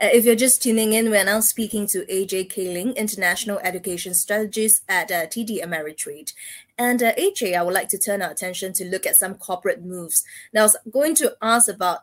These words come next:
Elon Musk having a humanoid robot prototype and also talking about, uh, suggesting Crimea be part of Russia. But, uh,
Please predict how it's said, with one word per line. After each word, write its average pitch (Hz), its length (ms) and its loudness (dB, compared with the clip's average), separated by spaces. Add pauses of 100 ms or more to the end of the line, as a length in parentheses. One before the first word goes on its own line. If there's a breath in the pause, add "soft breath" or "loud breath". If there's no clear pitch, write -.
Elon 254 420 2
Musk 233 540 2
having 214 380 -4
a 175 40 -4
humanoid 320 520 -2
robot 185 400 -4 (100)
prototype 190 640 -6
and 165 140 -6
also 180 560 -4 (280 loud breath)
talking 185 380 -6
about, 165 540 -6
uh, 143 160 -18
suggesting 185 580 -2
Crimea 202 520 -4
be 160 100 -10
part 165 240 -6
of 160 160 -8
Russia. 165 480 -6
But, - 320 0 (320 loud breath)
uh, 170 140 -6